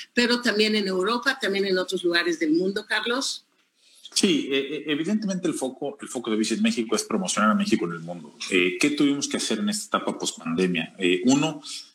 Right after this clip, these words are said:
Speaker 2: eh, el reto más grande era ir reaccionando conforme la pandemia se iba desarrollando. No, no había un, un textbook al que nos podíamos referir o un paper para poder decir,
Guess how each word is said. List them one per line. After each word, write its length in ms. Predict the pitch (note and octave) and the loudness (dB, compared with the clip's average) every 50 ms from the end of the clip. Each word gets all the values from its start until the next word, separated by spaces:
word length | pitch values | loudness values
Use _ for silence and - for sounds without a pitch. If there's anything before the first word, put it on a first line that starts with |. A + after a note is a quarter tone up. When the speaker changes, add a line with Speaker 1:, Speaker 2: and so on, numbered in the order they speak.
| _ _ | _ _
Speaker 2:
eh, 280 | - G2+ G2 F#2+ - - | 2 4 4 4 4 4
el 120 | A2 G#2 G2 | 2 2 4
reto 280 | A2 C3+ B2+ - B2 | 4 2 2 4 4
más 160 | B2 B2 A2+ | 4 4 4
grande 360 | A2 A2 A2+ A#2 A#2 A#2 A#2 A2 | 4 4 2 2 4 2 2 2
era 480 | G#2+ A2 A2+ A#2 A#2 A#2 - - _ _ _ _ - | 2 2 0 -2 -2 -4 -8 -16 _ _ _ _ 2
ir 180 | - B2 B2+ B2+ | 4 4 4 6
reaccionando 800 | C3 B2+ A2 - - - A2 F#2+ G2 G2+ G#2+ A#2+ B2 C3 - | 4 2 2 2 0 0 0 2 2 4 4 4 2 2 2
conforme 500 | - A#2 G#2 F2+ - - F#2+ F2+ F2+ F2+ | 2 0 0 0 -2 -6 -6 -4 -2 -2
la 220 | F2+ F2+ F2 - - | -2 -2 -4 -2 -2
pandemia 480 | F2 E2+ E2+ F2 G2+ A2 B2 C3 B2 | -2 -2 0 0 2 2 2 2 0
se 140 | - - G2+ | 0 0 2
iba 180 | G#2 G#2+ A2 G#2+ | 2 2 2 2
desarrollando. 680 | G2+ - - F#2+ - E2+ E2+ F#2+ G2 F#2+ F2+ E2+ E2 | 2 2 0 0 0 0 0 2 2 2 0 -2 -4
No, 240 | F2 F#2+ G#2 A2 A2 | -2 0 0 2 4
no 180 | A2+ A2 A2 A2+ | 6 6 6 6
había 340 | A#2 A2+ A2+ A2+ A2+ A2+ G#2+ | 6 4 4 4 4 4 2
un, 340 | G#2+ A2 A2 A2 A2 A2 - | 0 -2 -2 -2 -2 -4 -4
un 520 | A2+ G#2 G#2 G#2 G2+ G2+ G2+ G2 - _ - | -4 -4 -2 -2 -2 -2 -2 -4 -6 _ -4
textbook 560 | - A#2+ B2 - - A2+ G#2+ G#2 F#2 - - - - - | -4 -2 -2 -4 -4 0 0 -2 -2 -2 -6 -12 -10 -4
al 220 | - G2+ F#2+ F#2 - | 0 2 2 2 2
que 80 | - | 2
nos 160 | G2 F#2+ F#2 - | 0 0 0 -4
podíamos 420 | - - G2 G#2 A2 A2 A2+ G#2+ | -2 0 2 2 4 4 4 4
referir 440 | F#2+ F2+ - - F#2 G2 A2 A#2 A2+ | 2 0 -2 0 2 4 4 4 4
o 80 | G#2+ | 0
un 280 | G2 F#2+ G2 G#2 G#2+ G#2 | 0 0 0 0 0 0
paper 360 | - G#2+ A2 G#2+ - A2 G#2 - | 0 -2 -2 -2 0 -2 -2 -2
para 220 | - F#2 F2+ - | -2 -4 -4 -4
poder 220 | - F#2+ G2 G2+ G2+ | -4 -2 -2 -2 -2
decir, 480 | G2 F2+ - - G#2+ G#2+ G#2+ G#2 - | -2 -2 2 4 4 4 2 0 -4